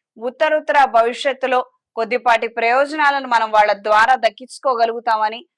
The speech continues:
కొంతమందితో సన్నిహితంగా మెలగాలన్న ఆలోచనలు ముడిపడతాయి. ఈ వారం విద్యార్థిని విద్యార్థులకు సానుకూల ఫలితాలు గోచరిస్తున్నాయి. ఎక్కువగా టెన్షన్ పడటం ద్వారా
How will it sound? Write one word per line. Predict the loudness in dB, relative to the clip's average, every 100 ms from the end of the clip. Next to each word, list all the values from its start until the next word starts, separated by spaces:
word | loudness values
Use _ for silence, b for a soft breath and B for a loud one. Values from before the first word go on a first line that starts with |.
| _ _
కొంతమందితో | -6 -2 -2 -2 -4 -2 -2
సన్నిహితంగా | -2 -6 -6 -6 -2 0 0
మెలగాలన్న | 0 0 2 2 2 0
ఆలోచనలు | 2 2 0 -2 -4 -4 -6 -12 _ _ _
ముడిపడతాయి. | -10 -6 -2 -2 -2 -6 -10 _ _
ఈ | -12 -6
వారం | 0 2 2 0
విద్యార్థిని | -6 -2 0 0 -4 -10
విద్యార్థులకు | -10 -6 0 0 0 -4 -4 -10 -14 _ _ _
సానుకూల | -2 2 2 2 -2 0
ఫలితాలు | -2 -2 0 0
గోచరిస్తున్నాయి. | 0 -6 -6 -6 -8 -10 -8 -8 -10 _ _ -10
ఎక్కువగా | -8 -6 -4 -2 -2
టెన్షన్ | -2 -4 -8 -6 -8 -2
పడటం | -2 -2 -4 -4
ద్వారా | 2 4 4